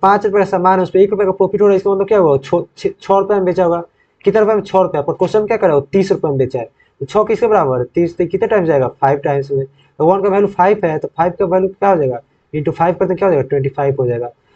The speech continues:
अब हमारा जो सीपी हुआ वो कितना हो जाएगा, सीपी ट्वेंटी फ़ाइव हो जाएगा। अब चलिए according to question चलते हैं।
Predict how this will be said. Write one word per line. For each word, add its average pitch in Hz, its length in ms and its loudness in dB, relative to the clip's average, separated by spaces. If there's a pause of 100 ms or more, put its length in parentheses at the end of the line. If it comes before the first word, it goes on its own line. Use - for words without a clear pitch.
(140)
अब 175 100 0
हमारा 208 160 2
जो 196 140 0
सीपी 202 300 -2
हुआ 190 300 2
वो 160 120 0
कितना 202 220 -2
हो 202 60 4
जाएगा, 151 160 2
सीपी 160 260 -2
ट्वेंटी 170 220 -2
फ़ाइव 165 240 -4
हो 160 80 -2
जाएगा। 151 140 0
अब 143 80 -4
चलिए 151 220 0
according 165 340 0
to 170 80 -2
question 151 240 -2
चलते 123 280 -6
हैं। 143 140 -4